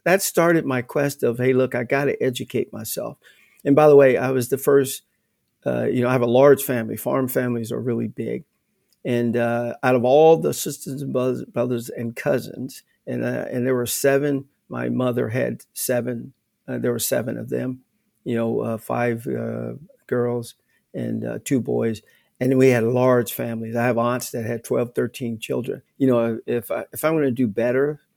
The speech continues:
and provide for my family, then maybe I'll need to be a doctor or a lawyer or whatever. So I said, you know, "May-, doctor sounds good." I mean, and it really was just the, you know, uh,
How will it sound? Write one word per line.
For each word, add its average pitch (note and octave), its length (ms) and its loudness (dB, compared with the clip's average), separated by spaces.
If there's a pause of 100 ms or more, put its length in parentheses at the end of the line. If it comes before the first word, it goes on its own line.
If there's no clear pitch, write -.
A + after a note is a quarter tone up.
(240)
and A2+ 260 -6
provide B2 440 -4
for A#2+ 80 -8
my A2+ 160 -10
family, B2 480 -4 (420)
then A#2+ 180 2
maybe C#3 240 6
I'll C3 160 0
need B2+ 220 0
to C3+ 60 -10
be A#2 100 0
a A2 80 -2
doctor A2 500 -6
or G#2 120 -10
a A2 80 -14
lawyer A2+ 400 0
or A#2 60 -8
whatever. A#2 420 -2
So C#3+ 180 -2
I C3+ 80 2
said, C3 280 0 (320)
you D3 100 2
know, B2+ 100 4
"May-, C#3 300 4
doctor D3 340 0
sounds A2+ 320 -6
good." - 300 -10 (580)
I B2+ 80 0
mean, C3 320 4
and D#3 160 4
it E3 80 4
really F3 320 8
was C#3 320 2
just C3 380 2
the, A#2 260 2 (160)
you B2+ 160 0
know, B2+ 320 0 (180)
uh, - 100 -12